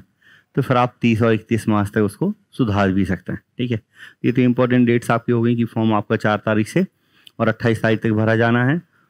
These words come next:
मई में आपका पेपर होगा। तो ये दूसरा पेपर है जो मई में आने, होने वाला है। इसके पहले फेज ट्वेल्व के भी पेपर आपके हैं, ठीक है।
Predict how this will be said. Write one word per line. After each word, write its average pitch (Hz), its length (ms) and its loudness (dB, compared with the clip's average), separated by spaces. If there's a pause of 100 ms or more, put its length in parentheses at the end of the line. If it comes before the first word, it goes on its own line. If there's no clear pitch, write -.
(160)
मई 151 320 2
में 139 140 6
आपका 127 300 2
पेपर 107 280 2
होगा। 92 180 2 (340)
तो 131 60 0
ये 127 120 4
दूसरा 135 320 2
पेपर 143 280 2
है 143 80 2
जो 139 100 2
मई 131 180 4
में 131 120 4
आने, 127 260 4
होने 123 240 2
वाला 127 300 4
है। 101 200 0 (440)
इसके 127 200 2
पहले 123 240 4
फेज 127 280 2
ट्वेल्व 131 240 2
के 135 100 4
भी 131 140 4
पेपर 123 280 2
आपके 117 240 0
हैं, 107 100 -4 (160)
ठीक 123 160 -2
है। 113 120 -2